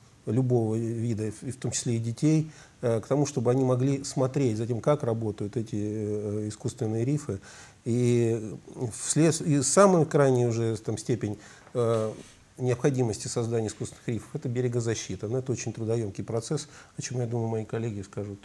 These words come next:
более серьезно. А, и, конечно же, еще одна вещь, которую нужно добавить — это защита от прибрежных троллений. Вот примерно так. И поэтому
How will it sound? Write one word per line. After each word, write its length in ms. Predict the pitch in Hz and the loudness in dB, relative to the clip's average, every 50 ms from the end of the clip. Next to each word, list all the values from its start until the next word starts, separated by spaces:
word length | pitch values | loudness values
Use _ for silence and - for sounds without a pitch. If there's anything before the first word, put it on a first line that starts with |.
| - - - - _ _ _ - _ _ _ _ _ _ - - | -20 -20 -20 -20 _ _ _ -20 _ _ _ _ _ _ -12 -10
более 480 | 107 104 107 104 98 101 104 104 101 98 - | -8 -6 -6 -6 -6 -6 -8 -10 -12 -14 -14
серьезно. 520 | - - 123 110 101 101 120 123 127 117 117 | -10 -6 -4 -4 -4 -4 -2 0 2 2 2
А, 40 | 117 | 2
и, 120 | 131 123 | 0 0
конечно 420 | 127 147 143 151 139 127 - 135 | 2 2 2 2 2 2 0 -2
же, 120 | 110 110 117 | -2 -2 -4
еще 300 | 113 - - 131 117 113 | -4 -2 0 0 2 2
одна 220 | 117 113 113 120 | 0 0 0 -2
вещь, 180 | 123 143 139 139 | -2 -2 -4 -4
которую 360 | - 117 - - 104 107 107 | -6 -6 -4 -4 -4 -4 -4
нужно 200 | 104 104 101 104 | -4 -4 -4 -2
добавить — 400 | 107 110 113 127 123 117 113 - | -2 0 2 2 2 0 0 -4
это 240 | 107 - - 110 107 - - - - - - - | -8 -6 -6 -6 -6 -6 -14 -20 -20 -18 -8 -6
защита 320 | 113 110 - - 127 - | -4 -4 -4 -4 -2 -2
от 120 | 113 - - - - | -4 -4 -4 -14 -6
прибрежных 440 | - 120 110 107 113 107 104 107 92 | -4 -4 -2 0 -2 -2 -2 -4 -8
троллений. 460 | - 110 104 101 95 87 82 85 85 87 - _ _ _ _ _ _ _ _ _ _ _ _ _ _ _ _ _ - - - - - | -6 -4 -4 -2 -2 -4 -6 -10 -14 -16 -18 _ _ _ _ _ _ _ _ _ _ _ _ _ _ _ _ _ -20 -20 -20 -10 -8
Вот 120 | 180 175 | -8 -6
примерно 380 | - - 143 139 143 139 135 123 | -4 -2 0 2 4 4 2 2
так. 180 | 123 107 - | 0 0 0
И 60 | 147 135 | -2 0
поэтому 540 | - 175 175 170 170 165 160 160 156 160 | 2 2 2 2 2 2 2 2 2 2